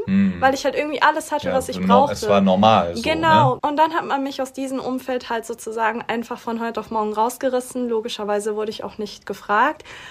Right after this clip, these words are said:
Speaker 2: was ich meinen Eltern aber natürlich nicht übel nehme. Sie wollten am Ende des Tages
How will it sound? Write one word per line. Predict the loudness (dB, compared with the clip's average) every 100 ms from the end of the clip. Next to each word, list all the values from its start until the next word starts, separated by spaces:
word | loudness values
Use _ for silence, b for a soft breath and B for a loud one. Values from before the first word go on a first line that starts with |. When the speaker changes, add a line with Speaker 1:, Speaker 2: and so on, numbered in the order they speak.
| B
Speaker 2:
was | -6 -4
ich | -2
meinen | 0
Eltern | 0 0 0 -2
aber | 0
natürlich | -2 -4 -6 -6
nicht | -10 -6
übel | -2 0
nehme. | 0 -2 -2
Sie | -4 -2
wollten | -4 -4
am | -6
Ende | -4 -2 -4
des | -6
Tages | -4 -4 -4 -8 -12 -16